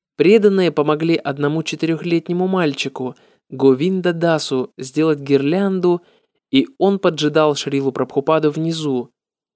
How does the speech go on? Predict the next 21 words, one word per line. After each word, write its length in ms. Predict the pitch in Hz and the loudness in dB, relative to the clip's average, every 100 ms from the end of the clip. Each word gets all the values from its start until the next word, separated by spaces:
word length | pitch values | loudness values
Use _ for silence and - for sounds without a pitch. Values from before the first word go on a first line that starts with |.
| _ _ _ _ _ _ _ _ _ _ | _ _ _ _ _ _ _ _ _ _
Когда 320 | 135 139 151 | 0 2 2
Прабхупада 560 | 151 160 - 185 175 160 | 2 -2 -2 2 2 2
спустился, 880 | - 165 - 240 240 - 160 139 _ | -2 -2 0 0 0 0 -2 -4 _
этот 280 | 165 170 165 | -4 -4 -2
мальчик 480 | 170 208 202 180 - | -2 -2 -2 -6 -6
хотел 340 | 151 185 190 | -4 -2 0
надеть 380 | 180 156 156 160 | -2 -2 -4 -4
на 80 | 160 | -4
него 180 | 160 | -4
гирлянду, 800 | 165 180 185 180 151 135 131 127 _ _ _ _ - | 0 0 2 0 0 -2 -4 -8 _ _ _ _ -6
но 180 | 147 170 | 0 2
был 280 | 170 185 156 | 4 2 2
слишком 520 | - 156 147 - 135 | -2 -2 -2 -2 -4
мал 460 | 139 175 202 190 _ _ | -2 0 0 -2 _ _
и 140 | - 208 | -2 0
не 160 | 196 | 2
мог 260 | 165 165 160 | 2 0 0
дотянуться 640 | 151 147 147 147 147 147 | -4 -4 -2 -2 -2 -2
до 80 | 139 | 2
его 200 | 135 135 | 2 2
головы. 600 | 143 151 156 151 127 | 4 4 4 0 -4